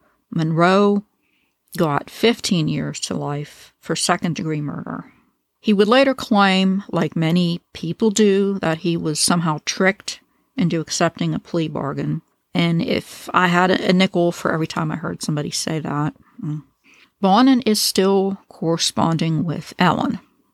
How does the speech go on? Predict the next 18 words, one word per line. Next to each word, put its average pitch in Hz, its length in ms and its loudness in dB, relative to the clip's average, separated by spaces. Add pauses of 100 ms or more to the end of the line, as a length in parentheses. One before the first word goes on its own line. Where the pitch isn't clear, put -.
(340)
And 170 560 2
he, - 320 2 (380)
<laughs> - 300 -20
so 160 380 -6 (480)
it's, 214 240 0
it's - 220 0
nineteen 151 420 -4
eighty. - 360 -8
I - 80 -6
mean, - 360 -6
I, 160 240 -6 (500)
yeah. 147 220 -6 (420)
He 208 160 4
described 233 500 0
her 214 160 0
as 196 220 -2
foxy 160 720 -4
looking, - 520 -8